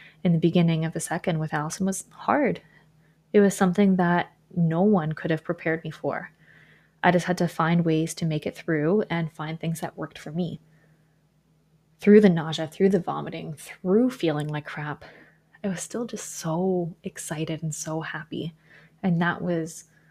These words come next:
that was the drive that I needed. I got really creative. I found ways to make things work, including throwing it up in garbage cans while teaching fitness classes. We just kinda went with the flow.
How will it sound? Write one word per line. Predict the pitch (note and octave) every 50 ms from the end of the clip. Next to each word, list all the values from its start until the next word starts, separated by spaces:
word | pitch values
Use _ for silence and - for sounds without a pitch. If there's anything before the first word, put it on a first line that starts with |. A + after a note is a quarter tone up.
| _ _ _ _ _ _ _ _
that | - F#3+
was | F#3 F#3+ G3 F#3+
the | -
drive | F3 - E3+ D3+ D3 - -
that | - -
I | D3+
needed. | D3 C#3+ - - - - F3+ - - _ _ _ _ _ _ _ _ _ _ _ _ _ _ _ _ _ _ _ _ _ _ _ _ _ -
I | F3 E3+ E3 E3
got | E3 - F3 D#3+
really | - G3+ G#3 G#3
creative. | - - F3+ E3+ E3+ F3 F3 E3+
I | E3+
found | D#3+ - - E3+ E3+ F3+ F3+
ways | F3+ F3+ F3 F3 F3
to | - F3
make | E3+ E3 -
things | - E3+ E3 - - -
work, | D#3+ E3 D#3+ - - - - - - - - - - _ _ _ _ _
including | - G3 F3+ F3+ E3+ - - F3+ F3+ F3+ F3
throwing | - - F3 E3 E3 F3 F3+ F#3
it | F#3 - -
up | E3 E3 - -
in | G3 F#3
garbage | F3+ - F3 F3+ - - -
cans | - - - D3+ -
while | - E3
teaching | E3 - F#3 - - F3+
fitness | - - - D3 -
classes. | - - E3+ F3 D#3+ - - - F#3 - - - - - _ _ _ _ _ _ _ _ _ _ _ _
We | - F#3+
just | F3+ F#3 F3+ - _ - - _
kinda | - - G3+ G#3
went | G#3+ G#3+ -
with | - G#3+
the | - G#3+
flow. | - - A#3 G#3+ F#3+ E3